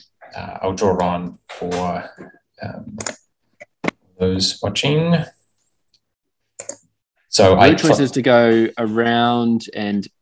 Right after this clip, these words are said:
Speaker 2: under, or to go up onto the bridge and then down and loop around and underneath.
Speaker 1: Yeah, so I think the,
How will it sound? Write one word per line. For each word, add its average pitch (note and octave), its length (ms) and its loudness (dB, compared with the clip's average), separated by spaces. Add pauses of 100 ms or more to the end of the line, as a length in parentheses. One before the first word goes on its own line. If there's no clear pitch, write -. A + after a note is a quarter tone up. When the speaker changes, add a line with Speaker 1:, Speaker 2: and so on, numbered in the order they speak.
(100)
Speaker 2:
under, G#2 640 2
or G2+ 220 0
to - 100 -8
go F#2+ 300 2
up A#2 200 2
onto G#2 220 -2
the F#2+ 120 -4
bridge G2+ 920 -2
and G2+ 160 0
then F#2+ 180 2
down G#2 380 4
and F#2+ 100 0
loop F#2+ 220 -2
around F#2 280 2
and F#2 140 -4
underneath. F#2 480 -4 (420)
Speaker 1:
Yeah, G#2 360 6
so G2+ 480 4
I - 100 -2
think - 380 -2 (1500)
the, A2 100 0